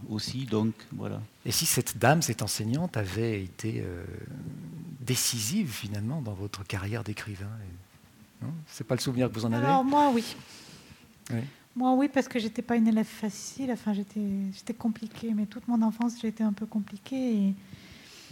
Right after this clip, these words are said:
Speaker 3: Et, et, euh, et elle avait dit que... Je sais pas si elle avait dit que je pourrais être écrivain, mais elle avait eu des réflexions de ce, de ce type-là.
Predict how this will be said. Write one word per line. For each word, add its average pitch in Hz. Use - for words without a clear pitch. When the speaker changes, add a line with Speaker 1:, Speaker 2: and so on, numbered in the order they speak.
Speaker 3:
Et, 233
et, 220
euh, 190
et 220
elle 214
avait 233
dit 226
que... 190
Je -
sais 220
pas 220
si 220
elle 208
avait 208
dit 208
que 220
je -
pourrais 208
être 202
écrivain, 208
mais 214
elle 214
avait 226
eu 233
des 233
réflexions 220
de 214
ce, 214
de 196
ce 226
type-là. 202